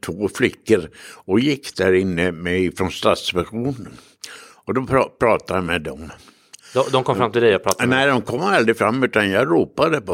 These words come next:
Speaker 1: dem.
Speaker 2: Ja.
Speaker 1: Ja. Och, eh, då, då, eh, när jag pratade och, och, och talade om hur det inte var, så, så tog, tog de med, med mig, och, eh, vi b-, började försöka få tag i någonstans att sova då för mig.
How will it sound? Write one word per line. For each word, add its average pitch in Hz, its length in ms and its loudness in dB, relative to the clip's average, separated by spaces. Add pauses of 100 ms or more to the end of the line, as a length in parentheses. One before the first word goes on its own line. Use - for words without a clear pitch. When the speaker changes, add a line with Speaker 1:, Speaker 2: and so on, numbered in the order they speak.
(100)
Speaker 1:
dem. 82 140 -6 (260)
Speaker 2:
Ja. 98 220 -6 (240)
Speaker 1:
Ja. - 240 -12 (520)
Och, 95 340 -10
eh, 104 160 6
då, 95 240 -2 (220)
då, 131 360 2 (240)
eh, 127 220 0
när 117 140 -4
jag 110 200 -4
pratade 117 440 2
och, 104 720 0
och, 107 220 -4
och 104 120 -4
talade 107 300 4
om 107 140 0
hur 110 200 2
det 107 120 2
inte 101 180 -2
var, 113 260 2
så, 90 240 -2 (1160)
så 95 220 0
tog, 151 400 2
tog 127 240 -8
de 147 220 4
med, 123 220 0
med 87 340 -4
mig, 95 460 0
och, 95 340 -4
eh, 92 180 2
vi 92 260 -6
b-, 104 140 -12 (340)
började 98 360 6
försöka 95 500 0
få 90 140 -8
tag 123 340 0
i 98 240 0
någonstans 90 520 -4
att 87 100 -4
sova 92 640 0
då 87 480 0
för 92 120 -2
mig. 78 240 -14